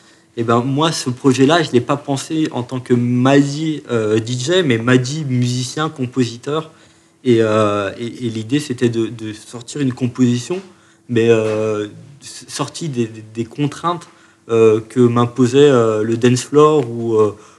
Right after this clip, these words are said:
ou, euh, ou mon métier de D J. L'idée, c'était de créer une musique comme moi, je l'entendais et qui sortait de, de, de, de l'intérieur de moi-même. Donc, euh, je vais dire, je vais dire que je l'ai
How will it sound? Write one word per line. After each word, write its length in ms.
ou, 160
euh, 360
ou 80
mon 160
métier 320
de 60
D 160
J. 240
L'idée, 260
c'était 280
de 60
créer 240
une 100
musique 320
comme 180
moi, 220
je 100
l'entendais 540
et 40
qui 140
sortait 320
de, 320
de, 560
de, 140
de 100
l'intérieur 400
de 80
moi-même. 460
Donc, 280
euh, 220
je 100
vais 120
dire, 200
je 140
vais 80
dire 220
que 100
je 60
l'ai 120